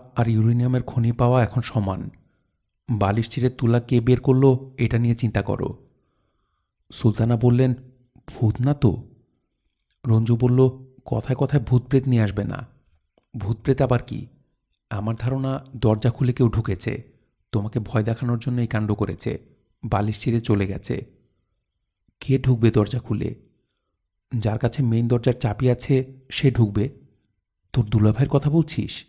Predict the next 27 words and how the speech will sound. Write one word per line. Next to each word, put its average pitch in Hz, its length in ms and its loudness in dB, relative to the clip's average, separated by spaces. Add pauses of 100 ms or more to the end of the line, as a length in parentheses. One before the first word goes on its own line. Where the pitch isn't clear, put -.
(800)
রঞ্জু 135 280 6
জবাব 110 340 6
দিল 101 200 0
না। - 420 -8 (920)
"তোর 123 200 2
দুলাভাইকে 117 480 2
টেলিফোন 113 380 -2
করে 139 200 -2
জিজ্ঞেস 123 320 -2
করব?" 117 380 -2 (800)
রঞ্জু 117 280 2
বলল, 123 340 4 (300)
"করতে 131 280 2
পারো, 107 300 -4 (480)
তবে 113 180 0
টেকনিক্যালি 123 560 0
জিজ্ঞেস 110 300 -2
করতে 104 240 -2
হবে। 101 320 -4 (680)
টেলিফোন 113 360 2
তুলেই 117 280 0
চিৎকার 120 360 -2
চেঁচামেচি 123 460 0
করলে 127 240 0
তো 131 120 2
হবে 101 240 2
না। 104 220 -8